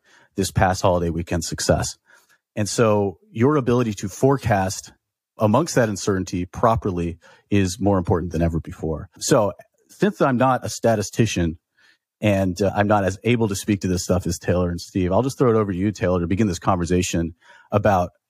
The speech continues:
how we think about cac and forecasting and modeling cac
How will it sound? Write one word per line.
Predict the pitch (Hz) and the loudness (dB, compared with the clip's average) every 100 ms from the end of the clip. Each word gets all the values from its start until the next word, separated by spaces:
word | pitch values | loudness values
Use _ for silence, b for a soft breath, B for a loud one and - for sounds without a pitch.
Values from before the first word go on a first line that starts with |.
| _ | _
how | - | 0
we | 131 160 | 0 0
think | 156 | 0
about | 123 98 | 0 0
cac | - 113 107 110 - _ _ _ _ - | -2 0 0 0 -10 _ _ _ _ -4
and | 92 85 | -2 -2
forecasting | 113 104 107 92 - 90 | 0 0 0 -4 -4 -4
and | |
modeling | 87 104 110 85 | 2 2 0 -4
cac | - 82 87 | -2 -2 -2